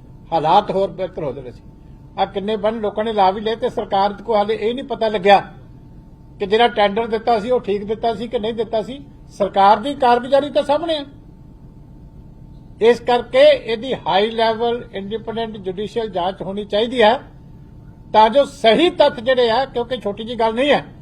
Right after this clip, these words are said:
ਜੇ ਇੱਥੇ ਐਗਜ਼ਾਮਪਲ ਨਾ ਸੈੱਟ ਕੀਤੀ ਤੇ ਅਗਲੇ ਸਾਲ ਕਿਸੇ ਹੋਰ ਡੈਮ ਤੇ ਹੀ ਕੁਛ ਹੀ ਹੋਏਗਾ। ਕਿਉਂਕਿ ਹੁਣ ਹੈਡਵਰਕਸ ਨਾਲ ਜੇ ਹੋ ਸਕਦਾ,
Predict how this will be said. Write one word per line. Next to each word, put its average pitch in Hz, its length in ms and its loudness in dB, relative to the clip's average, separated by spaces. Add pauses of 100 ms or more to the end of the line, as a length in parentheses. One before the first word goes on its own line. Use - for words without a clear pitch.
(640)
ਜੇ 208 160 4
ਇੱਥੇ 240 180 4
ਐਗਜ਼ਾਮਪਲ 226 460 0
ਨਾ 233 180 4
ਸੈੱਟ 240 220 -2
ਕੀਤੀ 262 300 -8
ਤੇ 269 160 2
ਅਗਲੇ 254 180 0
ਸਾਲ 247 220 -2
ਕਿਸੇ 240 260 0
ਹੋਰ 202 200 0
ਡੈਮ 233 220 0
ਤੇ 233 160 -2
ਹੀ 202 60 -4
ਕੁਛ 208 240 -10
ਹੀ 208 60 -6
ਹੋਏਗਾ। 139 180 -10 (960)
ਕਿਉਂਕਿ 180 200 -6
ਹੁਣ 208 160 0
ਹੈਡਵਰਕਸ 202 520 0 (500)
ਨਾਲ 214 160 2
ਜੇ 240 140 2
ਹੋ 254 180 6
ਸਕਦਾ, 226 320 0